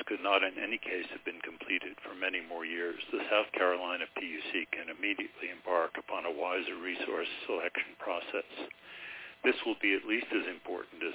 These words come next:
the inevitable debates over who should pay for the summer units.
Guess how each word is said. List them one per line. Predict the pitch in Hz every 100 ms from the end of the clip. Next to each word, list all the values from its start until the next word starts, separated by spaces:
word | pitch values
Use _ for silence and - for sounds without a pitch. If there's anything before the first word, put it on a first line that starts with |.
| -
the | 90
inevitable | 85 87 92 - - -
debates | 92 92 98 - 101
over | 90
who | 87 90 90 -
should | -
pay | 87 85 -
for | -
the | - - 107
summer | 85
units. | 90 78 - 95 - -